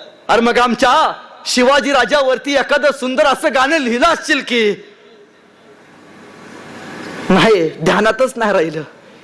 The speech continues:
"एक काम कर, परत माघारी जा, रायगडाच्या खाली थांब, शिवाजी राजावरती एक सुंदर असं गाणं लिहे,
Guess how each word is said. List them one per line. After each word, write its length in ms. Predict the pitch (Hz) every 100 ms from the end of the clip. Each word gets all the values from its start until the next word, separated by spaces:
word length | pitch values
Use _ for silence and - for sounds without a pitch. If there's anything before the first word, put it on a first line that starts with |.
| - 247
"एक 160 | 254
काम 200 | 254 277
कर, 240 | - 320 233 - - - - - - - -
परत 240 | 220 277 285
माघारी 400 | 294 277 302 294
जा, 180 | 269 220 - - - - -
रायगडाच्या 600 | 208 254 254 269 262 262 262
खाली 200 | 254 262
थांब, 340 | 262 311 254 - - - -
शिवाजी 400 | 254 262 285 269
राजावरती 520 | 269 269 277 262 277
एक 100 | 277
सुंदर 320 | - 254 269
असं 220 | 262 262 262
गाणं 220 | 247 254
लिहे, 240 | 254 320